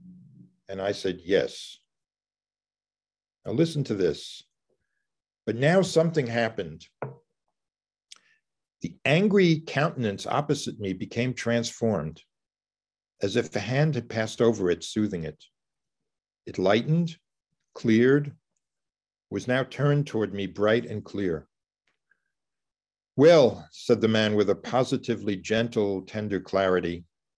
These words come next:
"I think so too." Now let's just stop here for a moment, uh, and try to,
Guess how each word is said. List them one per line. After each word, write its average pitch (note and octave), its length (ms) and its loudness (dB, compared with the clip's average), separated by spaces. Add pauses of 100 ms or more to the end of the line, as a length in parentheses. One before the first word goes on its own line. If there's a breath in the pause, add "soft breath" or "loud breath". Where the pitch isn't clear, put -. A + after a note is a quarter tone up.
(1500)
"I G2 120 0
think F#2 260 -8
so F2 180 -2
too." D#2 440 -10 (3000 soft breath)
Now A#2 80 4
let's C#3+ 200 4
just - 240 -2
stop B2+ 340 0
here A2 140 2
for G#2 200 -4
a G2 40 -4
moment, F#2 500 -8 (460)
uh, G2 300 2 (100)
and - 120 -12
try C#3 240 0
to, A#2+ 240 4